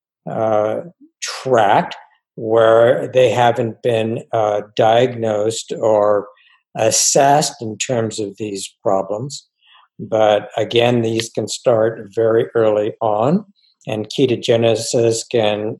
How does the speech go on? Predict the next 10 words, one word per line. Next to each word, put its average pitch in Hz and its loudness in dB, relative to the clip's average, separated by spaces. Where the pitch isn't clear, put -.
be 113 -4
useful 120 2
when 113 0
you're 107 -2
younger 135 4
to 117 0
enhance, 120 -2
um, 123 2
either 127 2
physical 151 4